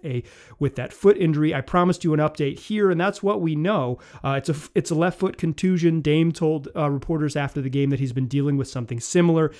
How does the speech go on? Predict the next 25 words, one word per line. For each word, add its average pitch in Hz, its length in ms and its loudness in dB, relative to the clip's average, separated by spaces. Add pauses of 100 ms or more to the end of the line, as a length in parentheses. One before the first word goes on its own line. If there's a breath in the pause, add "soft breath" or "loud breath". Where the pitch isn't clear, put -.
(120)
He 180 100 -2
just 175 200 2
kinda 151 200 0
got, 139 320 -4
uh, 127 300 -4 (800)
stepped - 460 -4
on, 180 260 2
kicked 202 480 -4
by, 170 340 0 (360 loud breath)
uh, 147 380 0 (480)
Onyeka 170 380 4
Okongwu, 175 560 4
and 143 340 -2
he, 156 640 -6
he 170 200 -2
immediately 170 480 4
was 156 160 -2
hurt, 151 180 2
obviously 131 300 -6
subbed 147 240 -4
out 139 100 -2
of 127 60 -4
the 135 40 -6
game, 131 300 -4 (400 loud breath)
um, 123 340 -2